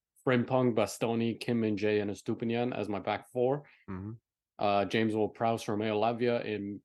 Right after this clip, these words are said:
Speaker 1: in the six, and, uh, M-, James Maddison in the ten. And I went with a front three of Son, Jonathan David, and Kulusevski for a total of nine purchases out of eleven
Speaker 2: <laughs>
Speaker 1: that I can field.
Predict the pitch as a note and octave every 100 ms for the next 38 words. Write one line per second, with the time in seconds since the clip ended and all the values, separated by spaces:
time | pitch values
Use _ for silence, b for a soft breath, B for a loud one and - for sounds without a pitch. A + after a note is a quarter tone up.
0 | _ - - G#2+ G#2 G2 - D3 - -
1 | - - - A2+ G#2+ G#2 G#2 G2+ G2+ G2
2 | G2+ A2 A2+ G#2+ G2+ G#2 A2 A#2 A2+ -
3 | G2+ - B2 D3+ b b b b _ _
4 | - G#2+ G#2 G#2+ G#2+ G2+ - A#2+ A#2 A#2
5 | A#2 A2+ G2+ - A#2+ A#2+ B2 A#2+ _ A#2
6 | A2+ A2 A2+ G#2+ G#2+ G#2 G2+ - G2 G2
7 | F#2+ - G2+ F#2 F#2+ - G2+ - G2 F#2
8 | - G2+ G2 G2 G2+ G#2 G#2 - G2+ F#2+
9 | F#2 F#2 - G#2 G2 F2+ F2+ F#2 F2+ F#2
10 | - _ _ G#2 F#2+ F#2 G#2 F#2 F#2 F2+